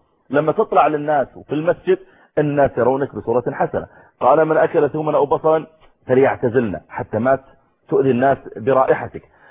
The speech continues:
أمر النبي عليه الصلاة والسلام لما كان يخطب ودخل رجل إلى المسجد وجعل يتخطى الرقاب، وش قال له النبي صلى الله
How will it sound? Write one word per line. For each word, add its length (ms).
أمر 300
النبي 320
عليه 180
الصلاة 320
والسلام 360
لما 200
كان 240
يخطب 400
ودخل 400
رجل 360
إلى 260
المسجد 480
وجعل 560
يتخطى 480
الرقاب، 360
وش 120
قال 220
له 80
النبي 260
صلى 160
الله 100